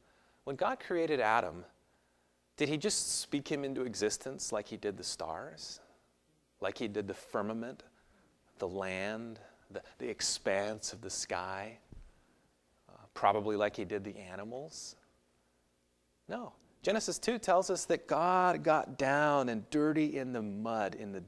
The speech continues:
dirt, and formed man out of the ground. God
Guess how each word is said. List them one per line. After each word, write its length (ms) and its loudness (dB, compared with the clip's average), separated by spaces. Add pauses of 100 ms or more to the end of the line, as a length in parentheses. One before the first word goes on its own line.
(100)
dirt, 280 0 (300)
and 220 -4
formed 800 -2
man 480 -2 (800)
out 160 2
of 100 -4
the 60 -6
ground. 540 -10 (1600)
God 580 6